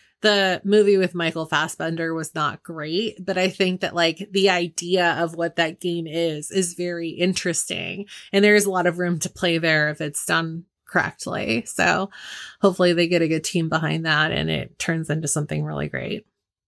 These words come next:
But I could see that being the next. I think that that's gonna be the next, um, Last of Us. Like, there's gonna be the same amount of buzz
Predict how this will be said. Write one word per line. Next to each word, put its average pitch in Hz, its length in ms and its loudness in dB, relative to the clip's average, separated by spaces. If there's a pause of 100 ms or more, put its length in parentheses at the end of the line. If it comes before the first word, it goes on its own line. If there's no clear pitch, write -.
(160)
But - 80 2
I 214 80 4
could 226 160 -2
see 220 140 -2
that 190 180 0
being 170 280 -4
the 165 100 -2
next. 156 360 -4
I 220 120 -2
think 240 160 2
that 247 180 -2
that's 190 300 0
gonna 190 180 -2
be 175 100 -2
the 170 120 -4
next, 156 640 -4 (580)
um, 165 380 0
Last 156 360 0
of 151 100 -4
Us. - 400 -8
Like, 170 220 0
there's 185 200 -2
gonna 185 180 -2
be 165 340 -2
the 190 140 -2
same 180 260 0
amount 165 240 -2
of 147 160 -8
buzz 147 440 -4